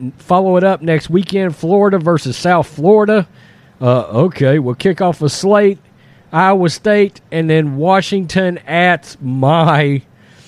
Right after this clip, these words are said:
Michigan Wolverines in prime time. Woo!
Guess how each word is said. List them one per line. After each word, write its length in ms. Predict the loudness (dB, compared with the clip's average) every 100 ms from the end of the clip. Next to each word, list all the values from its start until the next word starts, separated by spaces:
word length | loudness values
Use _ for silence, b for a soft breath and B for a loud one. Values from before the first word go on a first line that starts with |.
| b b _
Michigan 1000 | -4 -2 2 2 0 -2 -2 0 0 0
Wolverines 840 | 2 2 4 2 2 2 2 0 -2
in 200 | -4 -4
prime 520 | -4 0 0 0 -4
time. 540 | -6 -8 -6 -8 -12 -18 b b b
Woo! 840 | 0 4 4 4 4 2 0 -2